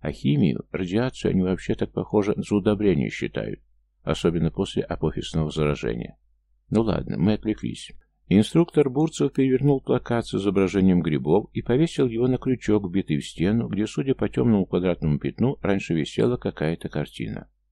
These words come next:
На оборотной стороне плаката оказалась черно-белая карта братского анклава и прилегающих территорий. Карта оказалась собрана из кусочков листов формата А четыре.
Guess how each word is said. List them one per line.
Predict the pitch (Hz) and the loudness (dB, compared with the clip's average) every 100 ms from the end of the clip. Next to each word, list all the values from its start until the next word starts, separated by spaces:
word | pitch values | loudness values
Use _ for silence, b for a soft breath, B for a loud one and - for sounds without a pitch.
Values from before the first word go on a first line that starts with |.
| _ _ _ _ _ _ _ _ _ _ | _ _ _ _ _ _ _ _ _ _
На | - 80 | -2 0
оборотной | 90 131 175 156 | 2 2 2 2
стороне | 139 - 131 135 | 0 0 2 0
плаката | - 110 - 139 - | 0 -2 0 -4 -2
оказалась | 131 117 113 117 | -2 0 0 -2
черно-белая | - 131 127 120 117 120 113 120 | 0 0 2 0 2 2 0 -2
карта | - 107 - - | -2 -2 -2 -6
братского | 60 87 80 - 87 - | 0 0 0 -2 0 0
анклава | 101 - 80 58 52 - _ | -2 -2 -4 -4 -10 -16 _
и | 73 | -6
прилегающих | - 85 76 76 98 - 95 | -2 0 0 0 0 -2 -10
территорий. | - 82 - 57 50 - _ _ _ _ _ _ _ _ _ _ _ _ | -4 -4 -4 -6 -8 -12 _ _ _ _ _ _ _ _ _ _ _ _
Карта | - 98 - | -2 -2 -2
оказалась | 90 87 90 87 - | -2 -2 0 0 0
собрана | - 139 131 107 98 | 2 2 4 2 0
из | - | -2
кусочков | - - 123 - 110 | -8 -4 -4 -2 -2
листов | 92 82 - 110 | 0 -2 -2 -2
формата | - 113 131 104 - - | -2 -2 0 0 -2 -4
А | 87 | -6
четыре. | - 107 - 67 - - | -4 -8 -2 -4 -4 -14